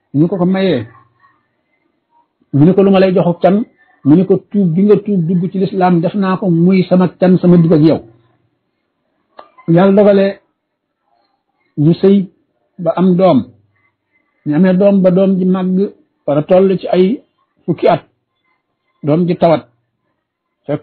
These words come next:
Umu Sulayma, moom homme d'affaires la, kii, euh, Abu, Abu Talhata, homme d'affaires la boo xam ni day dem Dubaay ak a ñëw, ci misaal suñu jamono ji. Léegi nag, bi doom ji tawatee, Abu Talhata waroon na dem Dubaay pour jëndi marchandise.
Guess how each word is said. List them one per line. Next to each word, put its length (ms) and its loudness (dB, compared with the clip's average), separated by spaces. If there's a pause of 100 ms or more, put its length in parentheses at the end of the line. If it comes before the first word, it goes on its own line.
Umu 240 0
Sulayma, 400 -2 (1000)
moom 440 2 (140)
homme 160 2
d'affaires 420 -2
la, 100 0
kii, 320 0 (280)
euh, 280 -2 (100)
Abu, 160 2 (120)
Abu 240 2
Talhata, 380 -2 (320)
homme 160 0
d'affaires 360 -2
la 100 0
boo 140 0
xam 160 -4
ni 260 -2 (400)
day 320 0
dem 220 4
Dubaay 300 2
ak 100 0
a 60 4
ñëw, 180 4 (180)
ci 100 -2
misaal 340 0
suñu 220 2
jamono 240 2
ji. 300 -2 (720)
Léegi 240 2
nag, 160 -2 (640)
bi 120 -8
doom 200 2
ji 80 0
tawatee, 540 0 (200)
Abu 200 0
Talhata 360 -2
waroon 220 2
na 80 0
dem 200 -2
Dubaay 300 -2
pour 200 -4
jëndi 200 2
marchandise. 520 0